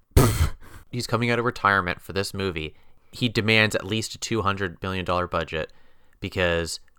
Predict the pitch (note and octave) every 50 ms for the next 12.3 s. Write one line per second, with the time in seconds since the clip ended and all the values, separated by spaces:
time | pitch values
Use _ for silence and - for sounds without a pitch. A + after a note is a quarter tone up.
0 | _ - - - - A2 G#2 G#2+ G#2+ G2+ G2+ A2 G2 F#2+ F#2 - - F#2 F2+ -
1 | F#2+ F#2+ F2 F2+ F2 F2 E2 - - E2 D#2+ D#2+ D#2 - F#2+ F#2 F2 F2 - -
2 | - - - _ - - - F#2+ F2+ F2+ - - E2 D#2+ - D2+ D2+ - - -
3 | - - - - - - - - - D3 A2+ - - G#3 G3+ - - - G3+ D3+
4 | C3+ B2+ C3 A#2+ B2+ D3+ F3 F#3+ E3+ C3 G#2+ B2 C3 D3 C3+ - A2+ A#2 C#3+ -
5 | B2 G2+ - - - - D3+ - - - - - - - D#3 - - - - -
6 | - - - - - - F3+ F#3+ F3+ F3 - - C3+ D3 C#3 C#3+ E3+ F#3+ A3+ A#3+
7 | F3 B2 C#3+ D#3 E3 F3+ D3+ D#3+ C#3 D3 C#3 C3+ A#2 B2 D3+ C3 G2 F#2 F#2 F#2
8 | - _ _ - - C3 A#2+ C3 C#3 C#3+ A#2+ G#2 - G2+ F#2 - - - - -
9 | - D3+ D3 C#3 - - C#3 C#3 C3+ C3+ B2 - A2+ A#2 - - - G#2+ G#2+ -
10 | - G#2 F#2+ F#2 F2+ F2+ - A2 G2+ G2+ G2+ - - A2 G#2+ - - G2+ F2 F2+
11 | F#2+ G2+ A2+ - G2+ G2 F#2+ F#2 - - F#2 F2 E2 - F2 E2+ F2+ F#2+ F2+ E2+
12 | E2+ F2 G#2 - -